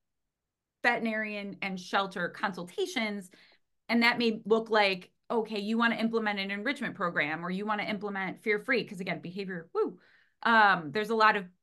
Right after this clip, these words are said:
paths we can go there. Um, and I s-, either come to their shelter or vet clinic for a day. Sometimes I stay for a week 'cause I offer more consulting services. So I'll do a Fear Free handling workshop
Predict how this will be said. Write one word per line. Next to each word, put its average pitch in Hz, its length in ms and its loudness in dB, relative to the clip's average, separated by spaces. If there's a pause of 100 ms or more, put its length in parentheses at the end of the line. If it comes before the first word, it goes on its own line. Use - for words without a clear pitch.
paths 185 400 -2
we 190 120 -6
can 175 180 -8
go 170 200 0
there. 175 460 4 (280)
Um, 165 460 0 (100)
and 220 120 4
I 196 240 6
s-, 185 220 -10 (460)
either 214 420 2
come 208 220 -4
to 214 80 2
their 202 120 -2
shelter 196 380 -2
or 190 60 -4
vet 185 180 0
clinic 185 240 -6
for 180 140 -2
a 175 60 -4
day. 262 280 2
Sometimes 202 420 -4
I 170 60 -2
stay 170 200 -6
for 180 180 -2
a 170 40 -2
week 226 300 -2
'cause 185 100 -6
I 170 80 4
offer 175 300 0
more 160 220 0
consulting 190 600 -6
services. 208 540 -4
So 170 240 -2 (440)
I'll 196 140 4
do 196 340 -4
a 185 100 -4
Fear 190 260 -4
Free 185 220 -4
handling 175 440 -4
workshop 247 720 2